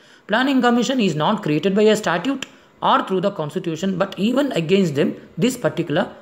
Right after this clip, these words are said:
writs are available. So then there are certain writs, as of now we have spoken about against the executive, but there is one more writ which can be issued by the supreme, superior courts to the lower courts. Say example, when,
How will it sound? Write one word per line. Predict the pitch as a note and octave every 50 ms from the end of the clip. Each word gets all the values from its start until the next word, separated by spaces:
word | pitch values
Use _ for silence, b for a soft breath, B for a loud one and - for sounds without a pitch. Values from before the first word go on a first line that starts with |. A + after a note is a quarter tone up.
| - - -
writs | D3 E3 A3 A3 - - - -
are | - C3+ C3 C3 D#3+ - - -
available. | C3+ B2+ C3 B2 A#2 A2+ A2 A2+ A2+ B2+ B B B B B B B B _
So | - - G3 G3+
then | G3 F3+ D3+ D3+ F#3 B3 C#4+ A#3 F3+ B3+ D4 - - - - - - - _ -
there | D#3+ F#3 G3+ A3
are | A#3+ C4 A3+
certain | A3+ A#3 - A3 A3 G3
writs, | D#3+ F#3+ C4 - - - - - - - -
as | - F3 F#3+ -
of | C4 B3+ A#3+ A3
now | C4 C4+
we | C4+ B3+
have | B3 A#3+ A#3
spoken | A#3+ - G#3+ G3 G#3 A#3 A3+
about | A#3 A3 B3 C#4 - - -
against | E3+ F3 G#3 G#3+ G#3 G#3
the | B3
executive, | F3 C#3+ D3 E3 F3+ C#3+ C3 - - - - -
but | - G3 F3+ E3
there | G3+ G#3+
is | A#3 G#3+
one | E3+ D#3 D3 F3 A3 C4+ D4
more | D4+ D4+ C#4
writ | G#3 D#3+ F3+ B3+ - B B B B B B B
which | - G3+ G3+ -
can | - G3+ G#3+ A3+
be | A#3 A3+
issued | F#3+ - - A#3+ C4+ A3
by | A3 A#3
the | G#3+ A#3
supreme, | - - F#3 E3 D#3+ F#3 G#3+ A3 A3+ A#3+ - -
superior | - G3+ F#3+ - A#3+ B3 B3 A#3 G#3+ G3+
courts | G3+ - D#3+ F3 G#3+ - B B B B B _ -
to | A3
the | G#3 D4
lower | C4 F3 C3+ C#3 D3 D3+ D3 C#3+ C#3+
courts. | C#3+ - A2 - - - B B B B B B
Say | - - A3+
example, | A3+ G#3 F#3+ G#3+ A3+ A#3+ A3 B3+ B3+ A3+
when, | F#3 G3+ A3 A#3 A#3 A3+ A3+